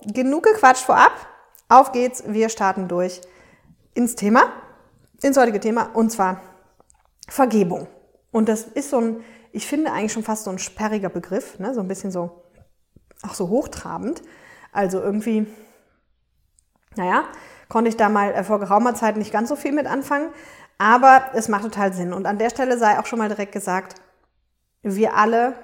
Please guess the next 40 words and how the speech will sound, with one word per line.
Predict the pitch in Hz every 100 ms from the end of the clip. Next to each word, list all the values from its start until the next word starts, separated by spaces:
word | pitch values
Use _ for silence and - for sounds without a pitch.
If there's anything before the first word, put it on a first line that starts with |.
| - _
haben | - 202 202 196
höchstwahrscheinlich | 196 196 - - 180 - 175 180 -
irgendwas | 180 175 -
zu | 180
vergeben. | 190 180 190 - - - - - - -
Und | 233 226
vielleicht | 262 262 359 285 339 -
ist | - 247
es | 254
am | 254
einfachsten, | 214 262 277 277 240 226
wenn | 220
du | 220
mal | 220 190
überlegst, | 214 202 208 -
vielleicht | 214 233 -
hast | 254
du | -
auch | -
schon | -
mal | 240
diesen | 220 214
Satz | 202 202 -
gesagt, | 180 - 160 226 - _ _ _
„Das | - 196
werde | 214 214
ich | 208 214
mir | 196 214 233
nie | 226
verzeihen“, | 226 202 - 214 214 247 302 -
oder | 320 330
vielleicht | 320 277 254 254 247
hast | 240 240
du |
ihn | 220 220
sogar | 220 202 196 -
in | 196
Bezug | 190 - 190 -
auf | 185
einen | 202